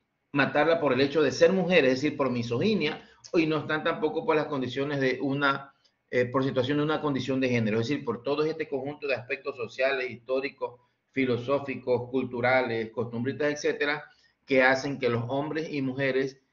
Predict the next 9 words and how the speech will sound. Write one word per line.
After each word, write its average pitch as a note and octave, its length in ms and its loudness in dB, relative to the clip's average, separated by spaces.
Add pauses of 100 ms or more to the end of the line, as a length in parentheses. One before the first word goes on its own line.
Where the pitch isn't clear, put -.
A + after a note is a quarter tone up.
sean C3+ 580 0
de, B2 320 -8 (680)
totalmente C#3 760 0
individualizados C#3+ 880 2
en A#2+ 200 -2
razón C3 440 -4
de C3 100 2
las B2 220 0
actividades A#2+ 920 0